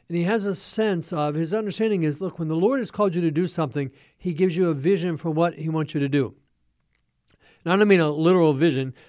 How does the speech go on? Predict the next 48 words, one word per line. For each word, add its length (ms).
but 120
a 100
sense 460
of 180
here's 380
how 160
the 60
Lord 300
wants 260
to 120
use 540
you 420
in 160
order 320
to 240
accomplish 500
what 100
he's 140
called 300
you 80
to 100
do. 380
And 100
my 200
mentor 440
talks 380
about, 480
you 80
know, 160
when 220
you, 180
when 220
you 80
just 280
lose 460
that 220
vision, 580
y-, 80
you've 240
got 140
to 60
take 200
a 40
look 220
at 60
what's 180
going 220
on. 280